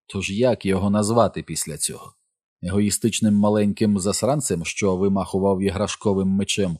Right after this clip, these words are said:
удаючи з себе короля Артура? "Ой, Господи", — подумки простогнав він, — "якщо дорослі весь час так роблять, то я не хочу дорослішати".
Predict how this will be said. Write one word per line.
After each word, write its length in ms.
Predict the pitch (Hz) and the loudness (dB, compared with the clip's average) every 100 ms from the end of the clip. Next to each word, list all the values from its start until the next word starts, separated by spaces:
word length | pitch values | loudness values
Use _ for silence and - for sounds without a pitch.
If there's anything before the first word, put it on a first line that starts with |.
| _ | _
удаючи 520 | 107 101 98 92 - 87 | -4 0 0 0 -4 -4
з 200 | 80 - | -2 -2
себе 280 | 95 92 | -2 -4
короля 420 | 82 - 98 92 90 | -4 0 0 0 0
Артура? 560 | 90 - - - - _ _ _ _ _ _ _ _ _ _ _ _ _ - | -4 -6 -10 -10 -12 _ _ _ _ _ _ _ _ _ _ _ _ _ -10
"Ой, 140 | 90 101 | -6 -4
Господи", — 640 | 98 98 - 92 80 80 - - | -2 -2 -2 -4 -4 -8 -10 -2
подумки 440 | 95 87 92 95 | -2 0 -2 -2
простогнав 680 | 85 92 - 90 92 92 90 | -2 -2 -2 -2 -2 -2 -4
він, — 220 | 85 80 - 98 | -6 -8 -10 -4
"якщо 460 | 104 - - 135 | -4 -4 0 0
дорослі 500 | 120 117 123 123 113 | 4 4 4 2 0
весь 260 | 107 107 - | 0 0 -2
час 380 | - 120 110 - | -2 -2 -2 -2
так 240 | 104 - | -2 0
роблять, 500 | 110 113 113 101 - | 2 2 0 -4 -2
то 100 | 110 | 0
я 160 | 104 101 | 2 2
не 100 | 101 | 0
хочу 360 | - 113 - | 0 -2 -2
дорослішати". 760 | 98 104 104 107 90 78 69 - | -2 0 0 -2 -4 -8 -10 -18